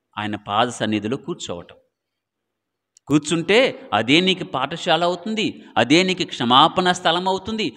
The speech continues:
అదే నీకు ప్రార్థనా స్థలం, వేడుకల స్థలం అవుతుంది, అదే నీకు ఓదార్పు స్థలము కూడా అవుతుంది.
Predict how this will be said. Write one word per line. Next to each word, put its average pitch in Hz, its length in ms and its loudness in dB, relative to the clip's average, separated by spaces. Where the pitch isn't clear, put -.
అదే 143 300 4
నీకు 180 220 0
ప్రార్థనా 151 580 4
స్థలం, 165 380 -2
వేడుకల 160 440 0
స్థలం 160 360 2
అవుతుంది, 180 420 -4
అదే 151 340 6
నీకు 202 240 0
ఓదార్పు 175 680 4
స్థలము 135 360 2
కూడా 135 280 2
అవుతుంది. 120 500 -6